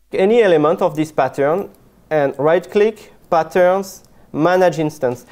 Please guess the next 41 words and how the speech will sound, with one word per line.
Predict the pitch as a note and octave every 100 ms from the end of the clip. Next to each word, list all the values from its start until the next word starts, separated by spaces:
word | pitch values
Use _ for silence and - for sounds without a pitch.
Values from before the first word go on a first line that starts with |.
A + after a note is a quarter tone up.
| -
Because | E3+ A3 A3
I |
have | G#3 G3
applied | F#3 G3+ G#3+ A3
my | G3 E3+
pattern, | E3+ - _ _ -
this | A3+ - - -
has, | F#3 F#3 E3+ -
the | C#3+
set, | D#3+ B3 B3
this | D#3 B3+
set | G#3+ F#3
of | E3+
elements | F#3 F3+ F3 E3+
has | F3 D#3+
become | D#3+ F3 F#3+ F3
the | D#3+
first | A3 G3+ -
instance | F#3 F3+ - F3+ D3+
of | D3 C3+
my | C#3+ C3+
pattern. | C#3 B2+ A2+ A2+ - _ - - _ _ -
The | D3+
second, | A#3 F#3 A#2+
actually, | A#2+ - C3 G#2 - _ _ _ - B2
because | C3+ D#3 D3 - - _
the | C3 D3
elements | D3+ D#3+ E3+
I | D3+
used | D3+ E3
to | C#3+
create | - D#3+ C#3+
the | C#3
pattern | C#3+ C3+ E3+ E3 D#3+
turned | - D3
out | C#3+ C3
to | B2+
be | B2
the | A2+
first | - G#2+ -
instance. | A2+